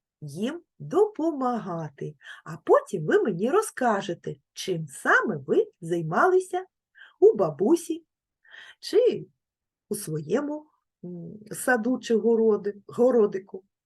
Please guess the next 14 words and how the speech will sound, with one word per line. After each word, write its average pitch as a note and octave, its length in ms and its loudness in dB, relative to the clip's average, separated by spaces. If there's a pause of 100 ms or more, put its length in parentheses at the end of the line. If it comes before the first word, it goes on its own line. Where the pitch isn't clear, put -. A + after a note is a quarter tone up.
(640)
Я G3 280 0
буду G3+ 300 0
дуже F#3+ 360 0
вдячна E3 600 -6
вам. D#3+ 280 -12 (800)
А G#3+ 120 0
сьогодні A#3 480 2
я G3+ 120 4
з - 80 -8
вами E3+ 280 -2
прощаюся. E3+ 1000 -6 (380)
Всього A3 420 8
вам E3 220 0
найкращого. E3 960 0